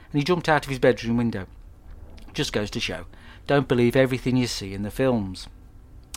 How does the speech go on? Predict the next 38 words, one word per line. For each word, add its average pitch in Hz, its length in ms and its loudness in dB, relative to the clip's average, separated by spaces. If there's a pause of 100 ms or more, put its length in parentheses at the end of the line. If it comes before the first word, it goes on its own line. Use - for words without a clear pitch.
(360)
Anyway, 120 260 2 (280)
we 139 80 4
wish 123 180 6
both 139 240 6
of 131 80 6
them 123 100 4
a 117 60 2
speedy 123 420 0
recovery. 92 600 -4 (1400)
Now, 214 60 -2
when 233 100 4
I - 20 4
was 233 120 2
coming 190 200 0
back 170 220 4
from 143 200 2
London, 95 280 0
I 98 80 -4
was 104 80 -8
sat - 240 -4
opposite 127 360 -4
some 113 300 -2
woman, 90 260 -10 (300)
and 135 140 0
no 135 160 4
matter 143 260 2
what 170 340 -4
I 180 160 4
did, 92 320 -8 (200)
she - 180 -2
was 147 120 -2
determined 92 520 -6
to 135 80 -4
start - 400 -10
a - 60 -12
conversation 120 640 -2
with 95 100 -6
me. 90 200 -6